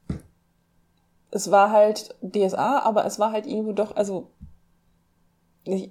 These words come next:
also es war halt viel mit Gerechne und hier und da und, und, und, und lustige Zauber und so weiter, aber es war halt einfach episch, so von, von diesem Kampagnenabschluss.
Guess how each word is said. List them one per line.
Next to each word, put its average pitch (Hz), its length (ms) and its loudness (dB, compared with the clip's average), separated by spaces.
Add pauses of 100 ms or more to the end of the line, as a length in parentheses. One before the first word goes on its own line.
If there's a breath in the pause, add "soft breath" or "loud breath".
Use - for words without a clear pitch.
also 202 160 0
es 202 120 -4
war 208 120 6
halt 220 140 0
viel 226 140 -2
mit 220 140 0
Gerechne 254 440 2
und 214 140 0
hier 247 160 2
und 202 120 -2
da 240 200 2
und, 208 240 -4
und, 196 240 -10
und, - 300 -10
und 202 200 -10
lustige 202 380 -2
Zauber 233 360 2
und 220 80 -4
so 214 120 -6
weiter, 214 260 -2
aber 185 160 -4
es 294 140 -8
war 190 100 -14
halt 202 160 -14
einfach 190 300 -8
episch, 247 340 -2
so 233 100 0
von, 190 400 -10
von 196 200 -8
diesem 196 180 -6
Kampagnenabschluss. 226 840 -4